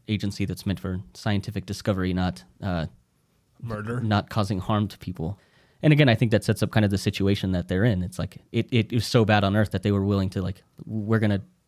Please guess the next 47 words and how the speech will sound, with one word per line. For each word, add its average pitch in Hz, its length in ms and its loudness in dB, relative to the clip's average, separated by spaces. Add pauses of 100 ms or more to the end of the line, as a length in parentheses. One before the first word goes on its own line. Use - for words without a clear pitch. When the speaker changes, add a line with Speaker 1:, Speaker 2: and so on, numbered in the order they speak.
(580)
Speaker 1:
cut 120 140 2
down 113 140 2
the 101 60 0
population 104 540 0
because 90 600 -6
there's 92 200 -6
not 98 120 2
enough 92 240 -2
food." 85 340 -6
Like, 95 120 -8
they're 95 140 -2
willing 95 220 0
to 90 60 -2
go 87 100 -2
that 85 180 -2
far. 85 300 -4 (760)
So - 120 -2
I 156 60 4
think 151 160 2
that 120 120 4
adds 101 260 2
to 101 100 0
the 82 160 -2 (360)
Speaker 2:
It 143 120 -2
Speaker 1:
kind 127 40 -4
of 110 100 -4
Speaker 2:
does. - 180 -14
Speaker 1:
the, - 240 -8
that, 101 160 -2
that 101 140 -4
part 95 160 -2
of 87 60 -6
the 87 60 -4
story. 82 460 -4 (720)
What 131 180 4
do 139 80 8
you 143 80 6
guys 120 280 4
think 113 200 2
of 104 140 0
the, 104 280 0 (160)
the 113 180 2
whole 117 160 4
nasa 104 360 2
scenes 101 300 0
in 95 120 0
general? 92 500 0